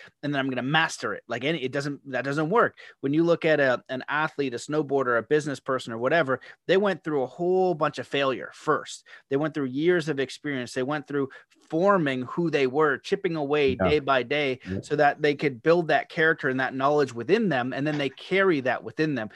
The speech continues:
Speaker 1: It's just like the knowledge you have, you know, one of them is extreme survival skills, and I have, uh, extremely terrible survival skills, meaning I'm gonna have to come to your house <laughs> and get some help.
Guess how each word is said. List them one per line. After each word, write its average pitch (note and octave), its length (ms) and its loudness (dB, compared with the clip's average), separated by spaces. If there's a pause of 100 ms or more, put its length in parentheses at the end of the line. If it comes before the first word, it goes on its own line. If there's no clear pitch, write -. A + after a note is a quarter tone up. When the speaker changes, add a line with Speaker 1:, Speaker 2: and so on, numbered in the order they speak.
(200)
Speaker 1:
It's C3+ 120 -6
just E3 180 -2
like D3+ 160 0
the C#3+ 80 0
knowledge C#3 380 0
you D3+ 100 -2
have, B2+ 260 0
you A#2+ 100 -8
know, A#2 80 -6
one B2+ 140 0
of B2+ 60 -6
them B2+ 140 -4
is B2 220 -6 (300)
extreme C#3+ 380 -2
survival C#3+ 480 -2
skills, A#2 340 -4
and B2 100 -6
I C3+ 60 -2
have, C#3 260 -2 (340)
uh, A2 460 -2 (260)
extremely C3 500 -4
terrible E3 360 -2
survival A#2 420 -2
skills, B2+ 340 -2
meaning C#3 320 -4 (220)
I'm D3+ 120 0
gonna D3 140 0
have C3 100 -2
to C3+ 80 -8
come C3+ 160 -2
to C3+ 60 0
your F3 180 2
house D#3 300 2 (340)
<laughs> - 0 -
and A#3 1300 2
get A3 200 8
some G#3+ 160 6
help. A#3 320 6